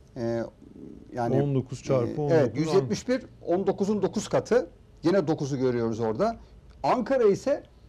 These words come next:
Speaker 1: on dokuzun on dokuz katı. Yani bu kadar mı, e, dedirttirdi bana bu çalışmaları yaparken, gerçekten araştırmaları yaparken ve, e, çok gözlerim doldu da aynı zamanda.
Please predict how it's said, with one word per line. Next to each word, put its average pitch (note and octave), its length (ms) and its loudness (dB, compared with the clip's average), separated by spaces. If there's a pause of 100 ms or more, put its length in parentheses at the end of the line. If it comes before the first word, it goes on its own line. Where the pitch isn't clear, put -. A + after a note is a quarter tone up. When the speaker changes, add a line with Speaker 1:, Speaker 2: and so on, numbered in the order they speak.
(140)
Speaker 1:
on C4+ 280 4
dokuzun G3+ 300 0
on D#3+ 180 2
dokuz - 260 -4
katı. - 240 -8 (1600)
Yani A#2 160 -6 (120)
bu F3+ 80 -6
kadar F#3+ 320 4
mı, C3+ 260 0 (100)
e, A2+ 340 -6 (580)
dedirttirdi B2+ 520 -2
bana A2+ 220 -2
bu A#2+ 80 -10
çalışmaları A#2 640 -6
yaparken, A2+ 540 -8
gerçekten B2 560 -6 (100)
araştırmaları A#2 580 -4
yaparken B2 540 -6 (500)
ve, C3+ 260 0
e, A#2+ 280 -6
çok D#3+ 240 -6
gözlerim C3+ 480 0
doldu C3 300 2
da B2 60 2
aynı A2+ 280 -2
zamanda. G#2 580 -4